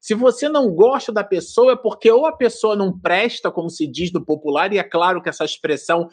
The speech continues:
é bem inadequada em doutrina espírita, porque todo mundo presta, né? Se nós fomos criados por Deus e Deus é perfeito, <laughs> Deus não faria coisas que não prestam, né? Tá certo?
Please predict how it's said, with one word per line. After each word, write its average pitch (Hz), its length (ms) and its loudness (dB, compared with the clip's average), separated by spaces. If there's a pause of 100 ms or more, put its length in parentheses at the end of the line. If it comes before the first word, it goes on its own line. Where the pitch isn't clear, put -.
(200)
é 170 140 0
bem 233 340 2
inadequada 175 800 0
em 160 80 -6
doutrina 156 440 -2
espírita, 208 480 -4
porque - 340 -2
todo 214 340 0
mundo 175 320 -2
presta, 185 520 -4
né? 208 240 -4 (200)
Se - 140 -2
nós 214 240 0
fomos 208 340 -2
criados 175 520 0
por 143 320 -2
Deus 151 400 0
e 175 80 0
Deus 139 580 0 (160)
é 160 100 0
perfeito, 220 680 -2
<laughs> - 20 -6
Deus - 280 2
não 220 180 -4
faria 214 400 0
coisas 233 500 0
que 233 140 -6
não 247 240 -4
prestam, 160 640 -4
né? 190 240 -2 (320)
Tá 143 140 -2
certo? 196 560 -4